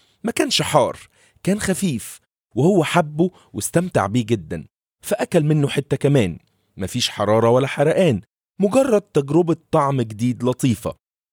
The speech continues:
لغاية ما عدت كام دقيقة كده، ده الكلام اللي قالهولي. فجأة بقي ولعت فيه النار.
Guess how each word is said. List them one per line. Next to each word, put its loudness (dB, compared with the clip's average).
لغاية 2
ما 2
عدت 0
كام -2
دقيقة -4
كده، -6
ده 0
الكلام 2
اللي -2
قالهولي. -4
فجأة 0
بقي 0
ولعت 0
فيه 0
النار. 2